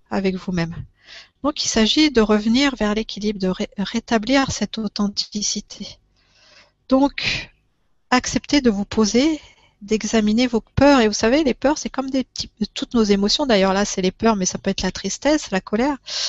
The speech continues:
C'est comme des petits personnages qui sont à l'intérieur de nous. C'est des petits personnages qui,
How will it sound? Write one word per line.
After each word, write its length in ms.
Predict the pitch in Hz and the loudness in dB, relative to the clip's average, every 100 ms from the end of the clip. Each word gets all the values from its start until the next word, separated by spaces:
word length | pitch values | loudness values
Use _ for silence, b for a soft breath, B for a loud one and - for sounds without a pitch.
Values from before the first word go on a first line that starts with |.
| B B - | B B -6
C'est 160 | - | -2
comme 220 | - 294 269 | 2 2 2
des 100 | 254 | 2
petits 180 | - | 0
personnages 640 | - 254 - 311 233 262 - | 2 2 4 4 4 2 0
qui 100 | 240 | -2
sont 140 | 208 | 0
à 60 | 202 | 0
l'intérieur 480 | 202 208 202 226 | 0 0 2 2
de 100 | 262 | 2
nous. 180 | 277 240 | 2 0
C'est 140 | 240 196 | -2 -4
des 140 | 185 | -6
petits 160 | - - | -8 -6
personnages 640 | 190 - 190 190 240 - | -4 -4 -2 0 0 -2
qui, 300 | - 175 160 | -4 -4 -6